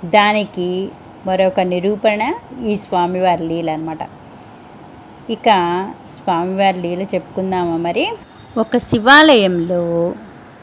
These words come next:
పూజారి పేరు శంకర శాస్త్రి అన్నమాట. ఆయన గొప్ప పుణ్యాత్ముడు. ఆయన స్వామివారికి అభిషేకం చేసి,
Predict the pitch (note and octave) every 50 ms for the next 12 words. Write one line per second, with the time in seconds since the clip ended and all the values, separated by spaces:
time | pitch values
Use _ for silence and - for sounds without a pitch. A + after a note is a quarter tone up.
0 | - - - - G3 G3+ G#3 A3 G3 G#3+ A3+ A3 G#3 F#3 G3 - - E3 E3 F3
1 | G3 G3+ C#4+ F#4+ A#4+ A#4 G4+ - - - - A#3 A3 A3 G#3 C4 B3 A3+ A#3+ -
2 | - F3+ D#3+ F3 - - - E3 D3 C#3+ C#3 D3+ D#3+ D#3 D#3+ D#3 - - - -
3 | - - - - - - - - - F3 F3+ G3 G3 F#3+ F3+ D#3+ D3 D3 D#3 E3
4 | - F#3+ F#3 F3+ - - - - - A#3+ B3+ A#3+ - B3 G3+ F#3+ F#3+ F#3+ F#3+ F#3
5 | E3+ - - E3+ D3+ C#3 - - - - - - - - - - - - - -
6 | - - - - F3+ F3+ F3+ F3 F3 F3 D#3+ D#3 D#3 D#3 D#3+ E3+ F3+ - - -
7 | - - - - - - - - - - - - F#3 F3+ E3+ E3+ G3 A3+ C4 C4+
8 | C4+ C4+ B3+ A#3+ G3+ - F3+ D#3+ D#3+ E3 F3 - - A3+ A3+ A3+ - G#3+ G3+ G3
9 | - - F3 E3 D#3+ - - - E3 D#3 D#3 D#3 E3+